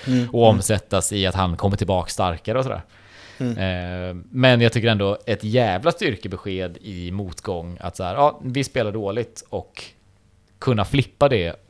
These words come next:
Speaker 2: och göra laget bättre och få oss
Speaker 1: Mm.
Speaker 2: att vinna en match. Eh, jävligt mäktigt.
Speaker 1: Men, men sen har han ju... Sen, alltså, det är också så här, jag är inte så jätte... För att om man bara, <laughs> nu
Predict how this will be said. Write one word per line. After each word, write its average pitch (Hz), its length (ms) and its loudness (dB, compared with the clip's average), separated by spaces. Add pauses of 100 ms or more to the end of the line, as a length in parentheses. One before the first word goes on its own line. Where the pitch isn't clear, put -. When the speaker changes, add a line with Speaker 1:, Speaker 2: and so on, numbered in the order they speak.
Speaker 2:
och 92 380 -4
göra 87 600 0 (580)
laget 95 420 2
bättre 101 520 -6 (160)
och - 160 -4
få 117 100 -8
oss - 40 -2
Speaker 1:
Mm. 120 120 -2
Speaker 2:
att 98 60 -4
vinna 87 160 -4
en 98 60 -4
match. - 320 -8 (840)
Eh, 87 360 -6 (560)
jävligt 127 380 -2
mäktigt. - 140 -8
Speaker 1:
Men, 202 100 4 (680)
men 185 120 -2
sen 196 200 2
har 160 240 4
han 131 120 0
ju... 131 200 -2
Sen, 147 240 0 (540)
alltså, - 280 -4 (180)
det 156 80 0
är 175 40 4
också 127 180 -4
så 120 100 2
här, 82 120 2
jag 139 120 4
är 180 40 6
inte - 140 0
så 143 60 0
jätte... - 280 0
För 139 100 2
att - 140 -2 (500)
om 147 140 4
man 147 260 2
bara, 170 140 6 (260)
<laughs> - 240 -2
nu 135 140 0